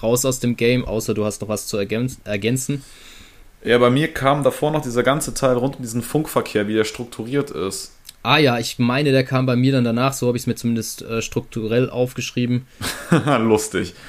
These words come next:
Speaker 1: Stark, aber er kam bei mir auf jeden Fall auch. Äh, gut, dass
Speaker 2: Okay.
Speaker 1: du's ansprichst. Ähm, dann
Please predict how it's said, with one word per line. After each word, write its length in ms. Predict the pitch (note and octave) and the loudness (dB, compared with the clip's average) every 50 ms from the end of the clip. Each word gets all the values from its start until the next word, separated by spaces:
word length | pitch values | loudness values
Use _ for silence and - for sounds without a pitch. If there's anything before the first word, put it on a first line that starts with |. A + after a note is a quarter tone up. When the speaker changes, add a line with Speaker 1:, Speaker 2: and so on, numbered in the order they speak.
| - - | -18 -14
Speaker 1:
Stark, 540 | - - - - A2+ A#2+ C3 C3 - - - - | -12 -8 -4 0 0 2 2 0 0 -4 -14 -8
aber 440 | A2 A2+ A#2+ C3 B2+ B2+ B2 - - - | -2 2 6 8 8 8 6 4 0 0
er 80 | D3 C#3 | 0 0
kam 240 | - - C#3 D#3+ D#3 | 2 2 2 4 6
bei 120 | D3+ C3+ | 6 6
mir 140 | C3 B2+ B2 | 6 6 4
auf 100 | A#2+ A#2+ | 4 2
jeden 160 | B2 B2 B2 | 2 0 2
Fall 200 | - - A#2 A2 | 2 0 0 0
auch. 320 | F2 A2 B2+ B2 B2+ - - | 2 0 0 0 -2 -4 -8
Äh, 220 | - A2 A2 A2 | -4 -4 -2 -2
gut, 180 | G#2+ C3 C3+ C3+ | 0 0 2 4
dass 160 | A#2+ A2+ - | 4 4 4
Speaker 2:
Okay. 100 | A2+ G#2+ | 4 2
Speaker 1:
du's 80 | G2+ G2 | 2 2
ansprichst. 560 | B2+ C3 - - - A#2+ - - - - - - - | 2 0 -2 -2 -2 -2 -2 -2 -6 -10 -10 -8 -6
Ähm, 500 | A2 A2 A2 A2+ A2 A2 A2+ A2+ A2 A2 _ _ _ - | -4 -2 -2 -2 -4 -4 -4 -6 -6 -8 _ _ _ -6
dann 300 | A#2 A#2 A2+ A2 - | -4 -4 -4 -4 -6